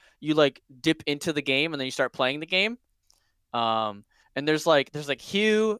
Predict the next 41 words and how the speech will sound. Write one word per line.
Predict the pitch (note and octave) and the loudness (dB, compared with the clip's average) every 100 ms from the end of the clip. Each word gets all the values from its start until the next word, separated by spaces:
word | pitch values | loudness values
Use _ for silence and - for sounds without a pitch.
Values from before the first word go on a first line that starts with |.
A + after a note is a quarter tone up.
| _ | _
at | D3 C#3+ | -2 -2
the | D3+ | 2
far | E3+ E3+ | 6 6
left | D#3+ D#3 - | 6 4 2
at | E3 | -4
casual, | D3+ C#3 C#3 C#3+ C#3 C#3 | 2 2 2 0 0 0
and | C#3 | -2
then | |
you | C#3 | -4
have, | C#3 | -2
like, | C#3 | 0
Awesome | D3 D3+ E3+ | 2 2 0
Sauce | D#3 D#3 - | 0 0 2
kinda | D3+ D3 | 0 0
in | C#3+ | -2
the | C#3 | -6
center | - C3+ C3+ | -4 -2 -2
talking | C3+ C3+ C#3 | -2 -4 -2
about, | C#3 C3 | 2 2
like, | C3 B2 | 0 -2
wave | C3 B2+ | -2 2
dashing | C3 C3 C#3 | 2 2 -4
and | B2+ | -4
glitches | E3+ D3+ C3 | -4 -6 -12
and | C3 | -8
stuff. | - A#2 - _ _ _ | -2 -2 -2 _ _ _
Then | C#3 | -4
you | D3+ | 0
have | D#3 C#3 | 2 2
Walt | C#3 D#3 C#3+ - | 6 8 8 4
towards | D3 C3+ | -2 -2
the | C3+ | -2
more | C3+ C3 | -2 2
hardcore, | C#3 E3 - B2 A2+ G2+ _ _ | 2 2 0 0 0 -4 _ _
where | C3+ | -4
he's | C#3+ C#3 - | -2 -4 0
talking | D#3 D3+ E3 C#3+ | 4 4 2 -2
about | C3+ B2+ B2 A#2 - _ _ _ _ - | 4 4 6 2 -2 _ _ _ _ -20
frame | - D3+ C#3+ D3 | -4 2 2 2
data | D3 C3+ C3 B2+ B2 - _ _ _ - | 0 2 2 2 0 -4 _ _ _ -4
and | A#2+ A#2 A2+ A2 | -2 -2 -4 -12